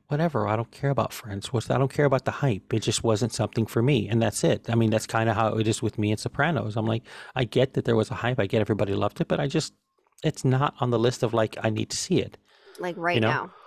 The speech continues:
Speaker 2: Yeah.
Speaker 1: What are those? What are, yeah, if you have any of those, reach out to us. Let us know what you, what you've been watching, like,
Speaker 2: Mm-hmm.
Speaker 1: now that you might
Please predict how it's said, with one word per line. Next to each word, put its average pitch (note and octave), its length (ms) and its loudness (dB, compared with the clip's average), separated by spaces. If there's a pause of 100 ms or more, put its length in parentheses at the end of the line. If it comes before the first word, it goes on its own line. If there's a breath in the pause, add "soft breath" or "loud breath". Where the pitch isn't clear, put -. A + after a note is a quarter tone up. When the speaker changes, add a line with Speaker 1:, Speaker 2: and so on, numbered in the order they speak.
Speaker 2:
Yeah. F4 140 0
Speaker 1:
What F3 140 4
are G3+ 40 4
those? E3 440 0
What C3+ 140 6
are, C#3 180 4
yeah, B2+ 280 4
if G#2+ 200 0
you D3 80 4
have D#3+ 200 2
any D3 140 4
of A2+ 80 4
those, A#2 380 2 (320)
reach D#3 280 2
out C#3 200 4
to - 100 -2
us. - 140 0
Let C#3 160 6
us F#3 160 2
know C#3 160 6
what A#2 200 4
you, A2 440 4
what - 320 0
you've C#3 160 6
been G#2+ 180 2
watching, F#2 560 -4
like, A2+ 380 0
Speaker 2:
Mm-hmm. A2 160 2
Speaker 1:
now A2+ 340 2
that A#2+ 160 2
you G#2+ 100 -4
might A#2 340 4